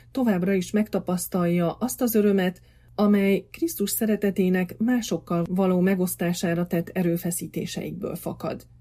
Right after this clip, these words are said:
A Fadika a keresztény tevékenységeket és kezdeményezéseket támogató alapítványok és adományozók vezető katolikus filantróp hálózata.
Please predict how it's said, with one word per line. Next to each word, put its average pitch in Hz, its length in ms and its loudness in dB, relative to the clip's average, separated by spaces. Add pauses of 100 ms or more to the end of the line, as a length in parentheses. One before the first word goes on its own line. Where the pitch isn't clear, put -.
(340)
A 180 200 0
Fadika 196 680 0
a 208 120 -8
keresztény 202 560 -6
tevékenységeket 190 1120 -4
és 175 220 -10
kezdeményezéseket 175 1120 -4
támogató 180 840 -2
alapítványok 180 1000 -2
és 175 180 -2
adományozók 175 920 0
vezető 180 560 0
katolikus 175 680 -2
filantróp 170 600 -2
hálózata. 175 880 -2